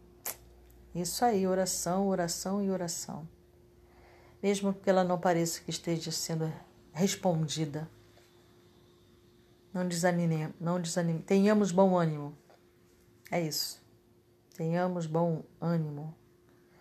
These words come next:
porque Deus é contigo. Ele está segurando a sua mão.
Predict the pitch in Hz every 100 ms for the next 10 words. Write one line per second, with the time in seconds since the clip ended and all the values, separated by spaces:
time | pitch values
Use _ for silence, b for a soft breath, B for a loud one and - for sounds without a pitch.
0 | b b b b 165 - 170 147 165 175
1 | 175 165 165 165 156 - 147 139 170 -
2 | - - _ _ _ _ _ _ _ -
3 | - - - - _ _ b b _ _
4 | - 160 156 - 175 180 170 170 170 165
5 | - 170 151 147